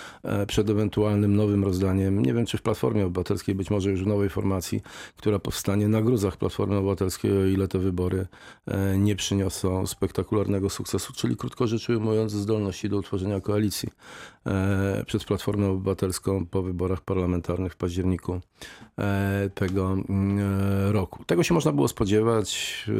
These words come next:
E, było widać konflikt od lat, a nie w związku tylko i wyłącznie z wyborami do Europarlamentu. On,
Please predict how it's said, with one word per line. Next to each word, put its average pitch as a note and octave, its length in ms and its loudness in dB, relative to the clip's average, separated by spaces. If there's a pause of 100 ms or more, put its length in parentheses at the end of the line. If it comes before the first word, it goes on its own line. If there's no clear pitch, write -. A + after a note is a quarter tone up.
(380)
E, F2+ 40 0
było G2 260 2
widać F#2+ 340 0
konflikt - 600 -4 (420)
od - 380 -6
lat, A#2+ 560 0
a F#2+ 80 0
nie F#2+ 260 2 (280)
w F#2+ 100 -2
związku G2 400 0
tylko G2+ 260 0
i G2 120 4
wyłącznie F#2+ 720 0 (160)
z F#2 340 -4
wyborami G2 440 2
do G2 100 0
Europarlamentu. F#2+ 1500 2
On, C2 340 2